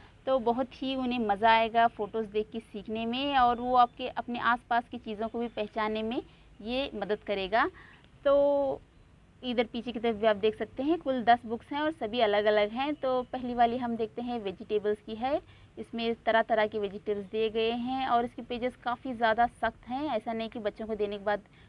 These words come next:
टूटेंगे या फटेंगे, ऐसा कुछ नहीं है, बहुत ही अच्छे हैं इसके pages।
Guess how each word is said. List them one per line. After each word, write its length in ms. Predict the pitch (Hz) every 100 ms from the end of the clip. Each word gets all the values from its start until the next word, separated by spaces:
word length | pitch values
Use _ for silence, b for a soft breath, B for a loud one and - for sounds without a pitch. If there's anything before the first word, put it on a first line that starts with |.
| b
टूटेंगे 380 | 226 233 226 226
या 100 | 220
फटेंगे, 420 | 226 214 220 247
ऐसा 240 | 240 214 214
कुछ 220 | 214 214
नहीं 200 | 208 220
है, 80 | 277
बहुत 340 | 214 202 -
ही 60 | - -
अच्छे 280 | 208 -
हैं 220 | 220 240 226
इसके 200 | 226 220
pages। 420 | 214 208 269 -